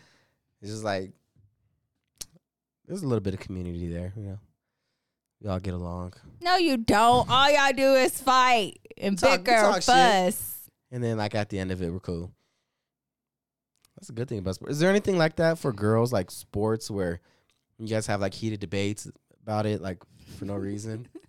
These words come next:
Speaker 2: <laughs>
Speaker 1: Do girls have anything like that?
Speaker 2: <laughs> It's like tea. <laughs>
Speaker 1: No, I'm talking
Speaker 2: Like,
Speaker 1: about, like
Speaker 2: like, tea that goes viral, and then we all have, like, our own take on it and our own opinion. <laughs> And, like, we disagree,
Speaker 1: I'm
Speaker 2: and
Speaker 1: talking
Speaker 2: then
Speaker 1: about something that's just so stupid and just pointless. I mean, that is,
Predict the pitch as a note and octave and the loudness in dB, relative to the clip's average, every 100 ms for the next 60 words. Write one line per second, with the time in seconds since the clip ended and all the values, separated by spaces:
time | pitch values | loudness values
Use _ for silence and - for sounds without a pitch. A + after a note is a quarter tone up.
0 | A#4+ - C5+ A4+ D5+ - - A#2+ B2+ E3 | -20 -20 -20 -20 -20 -18 -8 0 2 2
1 | F3+ D#3+ A#2+ B2 C3 D3 C#3 G#2+ A#2 C3+ | 0 0 0 -2 -2 -2 -2 -2 -2 -2
2 | C3 - - - - - - - _ G#4 | -4 -6 -10 -16 -18 -18 -20 -20 _ -16
3 | G4 G4 C#4 _ _ - A3+ A3+ F#3 A3+ | -10 -10 -10 _ _ -10 -8 -8 -2 -2
4 | - - C5 - B4 E3+ F#3+ F#3+ D#3+ D#3 | -2 -4 -4 -4 -8 -2 2 6 4 4
5 | E3+ E3+ C#3+ C#3 C3 B2+ B3+ A#3+ - - | 2 4 2 4 2 2 0 0 -6 -8
6 | D#4+ C4+ C4 G#3+ A3+ A3+ G#3 G#3+ F#3+ G3+ | -6 -4 -4 -2 -4 -4 -10 -10 -6 -6
7 | A3 A#3 A#3+ A#3 G#3+ G3 G3+ G3 G#3+ G3 | -6 -8 -6 -6 -8 -10 -4 -4 -2 -4
8 | F#3 F3+ F3+ F3+ B2 F3 F3 F#3+ - F3 | -6 -8 -8 -10 -10 -12 -12 -12 -12 -10
9 | G3 F#3+ G3+ G3+ F3+ E3 E3+ D#3+ - D#3+ | -8 -8 -6 -8 -6 -6 -8 -10 -10 -10
10 | E3+ F#3+ G3+ B3+ D4 C#4+ D4 B3+ B3+ B3 | -10 -8 -4 -2 -2 -2 -2 -4 -4 -4
11 | A#3 A3+ A#3+ C4+ - - - C4+ C#4 D4+ | -4 -6 -8 -10 -14 -20 0 2 2 0
12 | A#3 B3+ C#4+ C#4+ B3 A3 G#3 F#3+ F3+ F3+ | 0 2 4 2 4 4 4 4 4 2
13 | E3+ D#3 C3 B2+ A#2 - D#3 C#3+ C#3+ - | 0 0 -2 -2 -8 -6 -2 -2 -2 -4
14 | C3+ A#2+ A#2+ A2+ A2+ F2+ G#2+ G#2 G2 F2+ | -6 -4 0 2 0 -2 -2 -2 -4 -8
15 | A2 - A2+ F2+ D#2 C#3 C#3 C#3+ C3+ B2+ | -12 -6 -6 -4 -4 -4 0 0 -2 -4